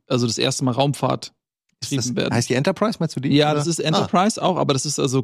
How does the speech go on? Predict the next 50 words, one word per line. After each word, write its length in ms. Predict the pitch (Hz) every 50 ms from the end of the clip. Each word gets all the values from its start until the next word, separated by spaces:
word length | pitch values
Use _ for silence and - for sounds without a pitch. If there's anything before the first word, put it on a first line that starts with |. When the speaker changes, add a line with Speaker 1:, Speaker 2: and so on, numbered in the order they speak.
| - - -
Speaker 1:
also 200 | 139 131 127 135
in 140 | 139 139 127
der, 180 | 127 127 123
in 140 | 123 131 123
der 160 | 127 123 120 113
Chronologie 640 | - _ _ - - 147 139 131 127 123 123 143
sozusagen 600 | 143 131 135 - - 131 127 131 127 120 123 127 -
ist 180 | - - -
das 240 | 135 117 - - - _ -
noch 180 | - 131 120
vor 280 | - - - 139 135 -
Kirk 380 | - - 139 135 139 135 - 135
und 100 | 123 117
so 100 | 117 117
weiter. 120 | 123 135
Das 180 | 143 123 - 143
ist 80 | 123
sozusagen 280 | - 127 113 - 139 135
das 140 | 113 - - -
Speaker 2:
Ja, 140 | 180 214 175
aber 140 | 160 156
Speaker 1:
erste 220 | 165 170 170 160 320
Speaker 2:
ist 60 | 254
das 60 | 139
die 60 | - 294
Speaker 1:
Schiff. 60 | 139
Speaker 2:
mit 140 | 233 160 -
Scott 320 | - - 147 165 160 -
Bakula 380 | - 143 156 - - 254 226 202
oder 200 | 185 170 170 156
mal 240 | 151 160 160 156 131
von 180 | - 139 123 110
damals 340 | 113 131 190 240 240 -
oder 160 | 175 175 175 170
meinst 220 | 160 151 156 226
Speaker 1:
Ja, 120 | 214 165
Speaker 2:
du 80 | 151 143
eine? 160 | 120 82 - - -
Speaker 1:
ja, 200 | - 160 147 131 139
die, 60 | 220
Speaker 2:
Okay, 240 | 214 151 139 110 92
Speaker 1:
genau, 160 | 98 165 -
Speaker 2:
das 100 | 135 135
wollte 140 | 143 127 113
ich 60 | 104
nur 60 | 113 190
Speaker 1:
ne, 40 | 214
Speaker 2:
wissen. 100 | - 147
Speaker 1:
der, 280 | 135 139 135 131 -
äh, 40 | -